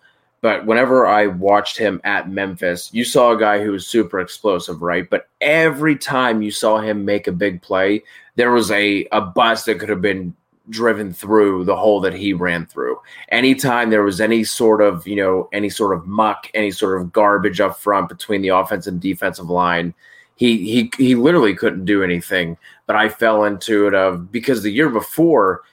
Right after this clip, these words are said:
that was a really, that was actually a really good offensive line, no matter what you looked at, whether it was P F F or Football Outsiders, no matter what it was. But, like, I, I don't think we took the losses of, uh, they lost two guys, uh, Saffold and somebody else. I, I can't remember.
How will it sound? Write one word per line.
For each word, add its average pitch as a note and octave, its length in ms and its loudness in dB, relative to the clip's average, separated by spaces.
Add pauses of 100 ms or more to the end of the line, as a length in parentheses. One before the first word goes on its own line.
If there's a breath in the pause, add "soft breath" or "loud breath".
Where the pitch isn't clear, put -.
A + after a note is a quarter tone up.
(120)
that B2 160 2
was A2+ 120 -2
a A2+ 60 0
really, A2 300 4
that A2+ 140 2
was A2 180 0
actually G#2+ 340 0
a G#2+ 60 2
really G2+ 240 -2
good F#2 160 -2
offensive F2+ 480 -6
line, F2+ 200 -2
no F2 80 -6
matter F#2 240 -4
what F2+ 240 -2
you F2 80 -6
looked F2 260 -4
at, E2 180 -2
whether F2+ 200 0
it F2 80 2
was E2 140 -2
P A2 240 0
F F#2 160 -2
F F2+ 400 0
or E2+ 320 0
Football G2 400 0
Outsiders, F2 640 0
no G#2 60 -6
matter F#2 240 0
what F2 180 0
it D#2+ 80 -2
was. E2+ 400 -2 (460 loud breath)
But, A2 160 0
like, G#2 180 0
I, G2+ 280 0
I G#2 100 2
don't A2 380 2
think G2 180 -4
we F#2+ 120 -8
took G2+ 360 -4
the G2 100 -4
losses F#2 540 -2
of, F2 300 -2 (120)
uh, - 60 -14 (160)
they A2 140 0
lost A#2 320 0
two G2 180 -4
guys, E2+ 500 -4
uh, F#2 200 -2
Saffold A#2 840 0
and E2 300 -6
somebody F#2+ 1200 -2
else. E2 320 -4
I, F#2+ 280 -2
I G2 180 -2
can't E2+ 220 -4
remember. C#2+ 400 -8